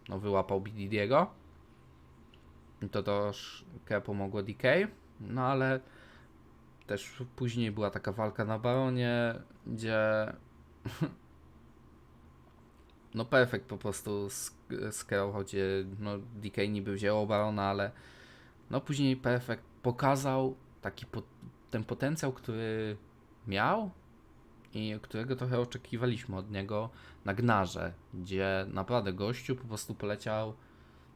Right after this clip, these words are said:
sam na trzech, na, albo na czterech nawet i, no, dzięki temu zagraniu tak naprawdę K T wróciło dosyć mocno do tej gry.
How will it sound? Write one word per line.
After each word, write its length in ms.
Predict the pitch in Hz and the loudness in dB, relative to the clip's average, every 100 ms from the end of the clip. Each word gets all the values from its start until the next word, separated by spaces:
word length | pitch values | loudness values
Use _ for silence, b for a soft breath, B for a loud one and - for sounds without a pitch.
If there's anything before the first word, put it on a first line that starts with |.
| - | -16
sam 280 | - 117 131 | 0 4 4
na 120 | 113 | 4
trzech, 420 | - - 120 117 | 0 0 0 0
na, 80 | 113 | -4
albo 200 | 98 107 | -4 -2
na 140 | 101 98 | -4 -4
czterech 460 | - 95 110 107 | -4 -2 -2 -2
nawet 460 | 117 110 120 107 - | -2 0 0 -2 -4
i, 760 | 101 110 113 113 113 120 120 120 165 | -6 -4 -4 -4 -4 -4 -6 -8 -8
no, 320 | 113 127 127 127 - | -2 0 0 -6 -8
dzięki 360 | 101 135 156 131 | -2 -2 -2 -2
temu 240 | 131 127 | 0 0
zagraniu 380 | 117 113 110 123 | -2 -4 -6 -6
tak 100 | 123 | -6
naprawdę 320 | 110 113 117 | -8 -6 -6
K 140 | 113 117 - | -4 -4 -2
T 60 | 110 | 0
wróciło 680 | 123 123 117 113 113 113 120 | 0 0 -2 0 -2 -2 -4
dosyć 400 | 113 113 - 143 | -6 -6 -2 0
mocno 380 | 151 - 101 | 0 0 -6
do 60 | 92 | -6
tej 180 | 92 92 | -6 -2
gry. 240 | 98 120 | 0 0